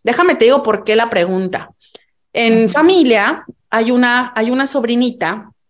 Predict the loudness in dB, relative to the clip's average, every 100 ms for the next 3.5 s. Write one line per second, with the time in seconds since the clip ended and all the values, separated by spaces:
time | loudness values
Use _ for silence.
0 | _ _ _ _ -2 0 2 2 2 0
1 | 2 0 0 0 0 2 2 2 2 0
2 | 0 -2 -4 -4 -6 -2 -2 0 2 2
3 | 2 0 0 -2 -8